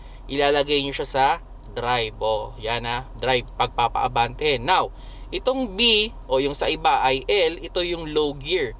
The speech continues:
nung ating sasakyan. Pwede nyo siyang gamitin pag matarik yung ahon or pababa, no? Or masyadong pababa. Kumbaga, pwede itong gamitin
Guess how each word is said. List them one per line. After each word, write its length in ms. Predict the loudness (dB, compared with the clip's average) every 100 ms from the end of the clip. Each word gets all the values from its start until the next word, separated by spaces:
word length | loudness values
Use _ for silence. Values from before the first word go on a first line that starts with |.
| -14 -16 -14 -6
nung 120 | 0
ating 320 | 2 2 0 -4
sasakyan. 560 | -6 0 2 2 0
Pwede 240 | 0 2 0
nyo 120 | -2
siyang 240 | -2 0
gamitin 680 | 0 0 -4 0 0 0 -4 -4
pag 160 | -2 0
matarik 440 | -2 -2 0 0 -4 -8
yung 200 | -6 0
ahon 560 | 4 4 4 4 2 -2 -16 -16 -2
or 320 | 2 2 0 -4 -12 0
pababa, 560 | 2 4 6 4 4
no? 320 | 2 0 0
Or 240 | 0 0 2
masyadong 560 | 0 2 2 2 0
pababa. 480 | 0 0 2 2 2
Kumbaga, 480 | -4 -2 0 4 2 0 -18 -4
pwede 320 | 0 0 0
itong 160 | -2 0
gamitin 720 | 0 0 -2 2 4 4 0